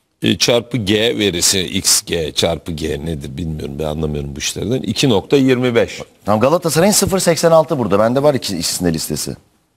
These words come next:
Speaker 1: Ya bilmiyorum nasıl hesap ediyorlar herhalde. Bahis algoritmaları bunlar.
Speaker 2: Ya olabilir, bilmiyorum. Ben de çok iddialı konuşmayayım ya.
Speaker 1: Yani öyle gol beklentisi dedim. Bahisçilerin, e, ufkunu açmak için. At yarışındaki galoba benzeyen bir şey bu.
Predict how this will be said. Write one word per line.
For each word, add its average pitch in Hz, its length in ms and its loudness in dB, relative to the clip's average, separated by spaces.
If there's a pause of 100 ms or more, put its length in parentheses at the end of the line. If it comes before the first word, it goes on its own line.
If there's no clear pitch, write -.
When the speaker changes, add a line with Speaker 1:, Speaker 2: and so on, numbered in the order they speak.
(1500)
Speaker 1:
Ya 101 80 -12 (140)
bilmiyorum 120 320 -12
nasıl - 220 -12
hesap 80 320 -8
ediyorlar 78 440 -8 (120)
herhalde. 80 300 -4 (240)
Bahis 95 260 0
algoritmaları 78 680 -6
bunlar. 73 160 -6
Speaker 2:
Ya 85 100 2
olabilir, 95 320 -4
bilmiyorum. 82 300 -4
Ben 85 60 0
de 85 40 -6
çok 87 160 -8
iddialı 76 260 -4
konuşmayayım - 460 -16 (140)
ya. - 100 -4
Speaker 1:
Yani 87 140 2
öyle 82 220 2
gol 92 280 2
beklentisi 90 540 -2
dedim. 151 200 0
Bahisçilerin, 120 840 2 (260)
e, - 20 -2 (520)
ufkunu 123 360 2
açmak 92 400 -2
için. 80 220 -6
At 110 200 2
yarışındaki 110 520 2
galoba 113 420 4
benzeyen 110 460 2
bir 107 40 0
şey 107 240 2
bu. 73 120 -6